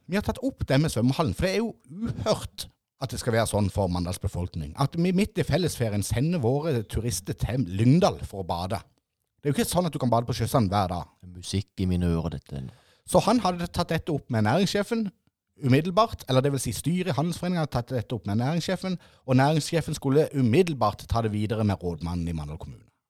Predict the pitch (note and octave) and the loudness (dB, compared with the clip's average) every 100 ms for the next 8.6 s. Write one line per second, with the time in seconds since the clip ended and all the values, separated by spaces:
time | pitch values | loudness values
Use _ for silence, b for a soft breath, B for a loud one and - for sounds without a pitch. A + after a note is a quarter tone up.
0 | _ _ _ _ _ - C3 C#3+ - F#2 | _ _ _ _ _ 0 0 0 -2 -2
1 | - E3 G3+ - - E3+ A#3 A2 - - | 0 2 2 2 2 4 6 4 0 -4
2 | - G3+ - B2+ C3 E2+ D2 - - _ | 0 2 4 2 0 -2 -8 -14 -20 _
3 | _ - F#2+ G#2 G#2 - B2 G#2 G2 F#2 | _ -6 0 2 2 0 0 0 0 0
4 | F#2 - E2 F2 D#2+ D2+ D#2+ E2 E2 D#2+ | 0 0 -2 -2 -2 -2 -6 -6 -8 -6
5 | E2 F2+ D#2+ D2+ F#2 C#3+ C#3+ A2 A2+ F2 | -6 -6 -8 -6 0 4 8 8 6 4
6 | G#2+ G#2 G#2+ A2 G2+ G2+ - A#2 C3+ A#2 | 2 0 0 -2 -4 -4 0 0 2 -2
7 | F#2+ E2 D#2 E2 E2 F#2+ G2 G#2 F#2 F#2 | -4 -8 -10 -8 -4 -2 -2 -2 -2 -2
8 | E2 D#2 F3 F3 G#3 G3+ | -2 0 2 2 2 4